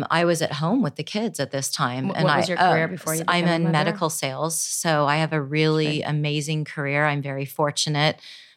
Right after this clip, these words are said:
Speaker 1: Um, I'm in surgery with physicians. I train them during surgery, sh-, tell them where to place the devices and whatnot during the case. And I'm reading scans and whatnot during the surgery.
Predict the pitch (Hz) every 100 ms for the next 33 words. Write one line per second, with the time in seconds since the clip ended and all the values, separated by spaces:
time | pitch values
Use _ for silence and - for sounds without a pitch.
0 | - 156 143 143 151 143 - 151 143 151
1 | 147 143 - 160 156 143 - 151 147 139
2 | 135 - 147 147 147 147 143 143 - 147
3 | 147 147 151 147 143 143 - - 156 151
4 | 147 143 143 143 143 143 139 - - -
5 | _ - 165 151 151 - 147 139 147 135
6 | 135 143 147 139 143 139 135 151 139 -
7 | 147 143 139 - 151 135 143 - 135 135
8 | 139 147 151 135 - 139 139 143 147 143
9 | 135 143 135 - 143 139 131 - 208 185
10 | 143 135